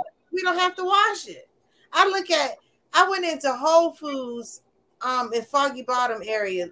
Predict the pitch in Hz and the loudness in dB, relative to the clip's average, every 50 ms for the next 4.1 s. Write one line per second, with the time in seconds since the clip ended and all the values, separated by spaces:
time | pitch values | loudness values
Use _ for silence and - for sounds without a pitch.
0 | - _ 190 214 202 196 196 - _ - - 339 339 320 311 311 311 302 294 269 | -10 _ -8 -8 -8 -8 -12 -16 _ -10 -6 -6 -6 -4 -4 -4 -4 -4 -6 -6
1 | 269 233 247 240 240 226 226 240 247 247 247 233 220 202 202 185 - - 247 262 | -6 -6 -2 0 0 2 2 0 -2 0 -2 -2 0 0 -2 -4 -6 -2 -2 -2
2 | 254 - 254 233 233 214 208 247 254 240 220 214 202 - - - 190 180 180 - | -2 -2 -4 -2 -2 -2 0 -2 -2 -2 -4 -6 -10 -10 -10 -8 -10 -10 -10 -12
3 | - _ _ _ _ _ 254 285 285 - - 349 339 339 285 269 247 226 208 202 | -16 _ _ _ _ _ -4 -4 -2 0 0 0 0 2 0 0 2 2 2 0
4 | 220 - | 0 -4